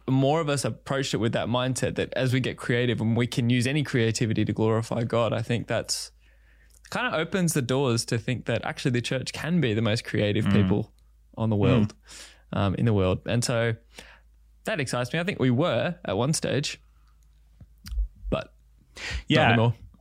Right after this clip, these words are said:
Speaker 2: And I think, I think the rhythm and blues and the jazz sort of scene in the mid, like, the early, early to mid twentieth century, um, is definitely, uh,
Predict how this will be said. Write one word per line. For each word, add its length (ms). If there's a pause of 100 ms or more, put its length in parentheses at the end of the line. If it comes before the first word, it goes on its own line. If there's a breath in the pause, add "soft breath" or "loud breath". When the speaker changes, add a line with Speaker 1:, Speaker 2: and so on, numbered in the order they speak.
Speaker 2:
And 100
I 80
think, 260
I 80
think 240
the 100
rhythm 280
and 140
blues 520
and 160
the 60
jazz 720
sort 260
of 80
scene 540 (540)
in 140
the 340 (280)
mid, 380 (520 loud breath)
like, 140
the 100
early, 400
early 300
to 120
mid 220
twentieth 360
century, 800
um, 520 (260)
is 240
definitely, 760 (600)
uh, 340